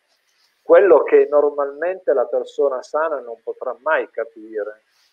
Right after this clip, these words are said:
E, e poi, e poi è nato anche il problema del, del,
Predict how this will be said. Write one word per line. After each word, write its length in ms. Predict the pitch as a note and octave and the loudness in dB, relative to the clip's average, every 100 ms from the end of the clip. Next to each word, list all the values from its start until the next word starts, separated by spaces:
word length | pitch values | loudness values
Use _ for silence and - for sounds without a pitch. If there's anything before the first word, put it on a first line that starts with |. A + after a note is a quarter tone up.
| _ - - - - - - - - - - - _ - - - _ - | _ -20 -20 -18 -18 -18 -20 -20 -20 -20 -20 -20 _ -20 -20 -20 _ 0
E, 1600 | - C3+ C3 B2 B2 B2 - A2+ A2+ A2 A2 A2+ A2 A2 A2+ A2+ _ _ - - _ | 6 8 8 8 8 6 4 2 0 0 -2 -2 -2 -2 -4 -8 _ _ -18 -18 _
e 220 | - F#3 - | -2 -2 4
poi, 280 | F#3 A3+ | 6 8
e 300 | A#3 G3+ - - | 6 2 -4 -4
poi 400 | D#3+ G#3 A#3 E3+ | -2 0 0 -2
è 120 | C#3+ | -4
nato 1800 | C#3+ D#3+ F#3 - G#3+ D#3 B2+ B2 B2 B2 A#2+ A#2+ A#2 A#2 A#2 A#2 A#2 B2+ | -4 -6 -6 -4 -2 0 -2 -2 -4 -4 -4 -6 -8 -8 -10 -10 -12 -12
anche 200 | D#3+ _ | -14 _
il 100 | F3 | -16
problema 720 | _ D#3 D3 D3+ A3 A3 D#3 B2+ | _ -4 -2 -2 -2 0 -2 -2
del, 360 | C3 C3 B2+ - | -6 -2 -4 -2
del, 380 | C3 C3 B2+ | -6 -2 -4